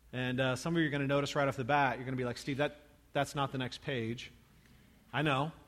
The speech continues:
I know. We, we gave you a book, all right, note takers. Um, don't expect me to go through it like I laid it out. That, I need more flexibility than that. So we're gonna jump around a little bit. Don't worry, we're gonna hit it all. We're gonna hit it all, but we're gonna do it <laughs> sometimes in a little bit different order.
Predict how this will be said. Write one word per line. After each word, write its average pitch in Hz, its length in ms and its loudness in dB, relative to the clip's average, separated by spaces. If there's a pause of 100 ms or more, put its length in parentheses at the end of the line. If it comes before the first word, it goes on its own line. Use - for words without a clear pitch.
(480)
I 135 100 0
know. 139 440 0
We, 147 140 -4
we 160 100 -6
gave 226 160 4
you 190 80 8
a - 20 6
book, 143 380 4
all 135 80 -2
right, 131 280 0
note 147 200 -2
takers. 175 420 0 (320)
Um, 131 480 2 (500)
don't 175 180 6
expect 190 280 2
me 175 60 4
to 151 80 2
go 156 120 4
through 151 200 0
it 139 120 0 (200)
like 139 280 2
I 135 120 2
laid 131 180 2
it 123 100 -2
out. 98 220 -4 (220)
That, 135 180 0 (480)
I 151 140 4
need 160 180 2
more 147 140 2
flexibility 127 560 -2
than 113 100 -4
that. 98 180 -6
So 151 120 -2
we're 170 60 4
gonna 247 120 6
jump 208 240 8
around 165 240 8
a 160 60 2
little 156 160 6
bit. 151 180 4
Don't 190 160 4
worry, 185 160 6
we're 156 140 4
gonna 170 100 4
hit 190 200 8
it 269 60 8
all. 180 480 10 (240)
We're 143 80 -4
gonna 147 140 4
hit 185 160 6
it 220 100 10
all, 156 240 12
but 151 120 6
we're 147 80 2
gonna 160 160 2
do 156 180 6
it 175 140 4
<laughs> - 80 -4
sometimes 156 480 0
in 151 60 0
a 139 40 2
little 151 160 4
bit 143 140 2
different 147 280 4
order. 135 300 0